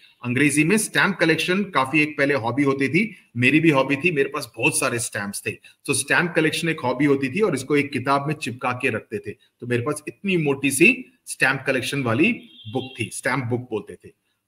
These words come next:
तो ये तो हो गए। इसके बाद आज की पहेली वाला है। ओके, इन पहेली को आप, अ, सुलझाने की कोशिश कीजिए कि,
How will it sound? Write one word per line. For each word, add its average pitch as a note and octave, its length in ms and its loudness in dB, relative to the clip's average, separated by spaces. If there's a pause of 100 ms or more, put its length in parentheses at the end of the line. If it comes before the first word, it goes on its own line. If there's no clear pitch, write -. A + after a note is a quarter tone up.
तो C#3+ 80 2
ये D3 240 6
तो F3 160 2
हो D3+ 180 2
गए। D#3 160 4
इसके D#3 220 0
बाद C3+ 220 4
आज B2+ 280 -2
की B2 160 -4
पहेली C#3+ 520 2
वाला D3+ 320 0
है। D#3+ 320 -2 (200)
ओके, B2 380 0 (220)
इन B2 180 -4
पहेली C3 340 2
को C#3 140 -2
आप, A2+ 460 -4
अ, G#2 340 -4
सुलझाने B2+ 540 -2
की D#3+ 160 0
कोशिश D3 400 -2
कीजिए C#3+ 360 0 (420)
कि, C3 280 -2